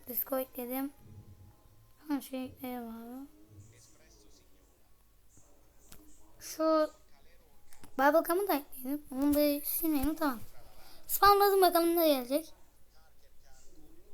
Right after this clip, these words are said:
Uf, uf, uf, on altı milyon veriyor. Bakın bunu hiç kimse bulamaz.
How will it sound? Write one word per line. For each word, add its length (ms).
Uf, 680
uf, 240
uf, 240
on 180
altı 320
milyon 400
veriyor. 320
Bakın 280
bunu 100
hiç 200
kimse 420
bulamaz. 540